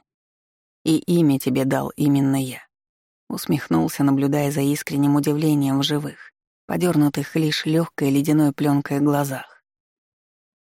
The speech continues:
«Почему ушёл?» Коротко и по существу. Не обвиняет, слишком разумен для этого.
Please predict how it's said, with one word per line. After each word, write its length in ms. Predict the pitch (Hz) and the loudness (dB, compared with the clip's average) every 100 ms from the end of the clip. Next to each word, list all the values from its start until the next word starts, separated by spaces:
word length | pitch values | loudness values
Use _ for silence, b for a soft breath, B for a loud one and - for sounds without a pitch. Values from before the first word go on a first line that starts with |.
| _ _ - | _ _ -6
«Почему 480 | 151 - 151 151 147 | -4 0 2 4 2
ушёл?» 520 | 151 - 139 - _ _ _ _ _ - | 0 -2 -6 -8 _ _ _ _ _ -6
Коротко 440 | 190 190 151 - | -2 0 -2 -4
и 100 | 147 | -4
по 100 | - | -4
существу. 720 | 143 - - 151 - 143 123 - _ _ _ _ _ _ _ _ - | -8 -6 -4 -4 -6 -12 -16 -18 _ _ _ _ _ _ _ _ -2
Не 160 | 208 220 | 2 4
обвиняет, 600 | 202 214 220 196 139 - | 4 4 4 4 0 -6
слишком 420 | - 175 - 151 | -6 -6 -2 0
разумен 460 | 156 160 180 143 139 | 0 0 0 0 0
для 260 | 143 139 | -2 -4
этого. 260 | 151 147 | -10 -14